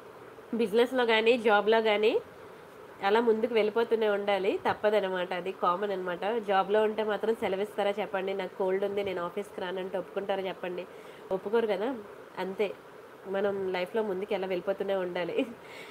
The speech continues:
సరే, ఇది చూడండి, ఇది మీకు screw bag అనమాట. Screw bag ఇయర్ రింగ్స్ చాలా బాగుంటుందండి. Completely emeralds అనమాట, Emerald design,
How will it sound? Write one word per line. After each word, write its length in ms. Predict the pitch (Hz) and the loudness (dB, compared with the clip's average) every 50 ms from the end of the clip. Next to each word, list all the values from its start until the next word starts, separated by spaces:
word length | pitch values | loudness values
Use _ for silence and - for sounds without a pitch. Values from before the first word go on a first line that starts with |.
| - - - - - | -18 -18 -18 -2 2
సరే, 160 | 196 190 - 247 277 | 4 6 6 6 6
ఇది 160 | 277 262 302 | 6 6 6
చూడండి, 320 | 294 262 302 311 320 370 | 6 6 6 4 2 2
ఇది 140 | 339 262 262 | 0 0 2
మీకు 220 | 262 247 240 - | 2 2 2 2
screw 260 | 370 - - 269 262 254 254 | 0 -2 0 2 4 6 6
bag 140 | 277 277 277 226 | 4 4 4 2
అనమాట. 220 | 208 196 190 - | 0 0 0 0
Screw 300 | - - - - 240 240 220 | -2 -4 -2 0 2 2 4
bag 160 | 240 247 247 233 | 2 2 4 6
ఇయర్ 160 | 214 202 196 | 6 6 6
రింగ్స్ 240 | 202 226 220 - 381 | 4 2 0 -2 -4
చాలా 340 | - - 269 226 233 269 | 0 4 6 8 10 8
బాగుంటుందండి. 540 | 285 285 262 254 247 240 233 220 208 220 285 302 - 302 | 8 6 6 2 2 2 0 0 2 2 0 2 2 2
Completely 420 | 254 240 233 262 285 294 294 311 269 | 2 2 2 0 0 2 4 4 4
emeralds 360 | 220 220 226 240 254 262 277 | 4 4 4 4 4 4 0
అనమాట, 280 | 247 214 202 190 190 254 | 0 0 0 0 0 2
Emerald 400 | 247 220 208 214 226 233 240 214 | 0 2 4 4 4 4 4 2
design, 340 | 190 180 202 208 269 427 | 0 0 0 0 0 0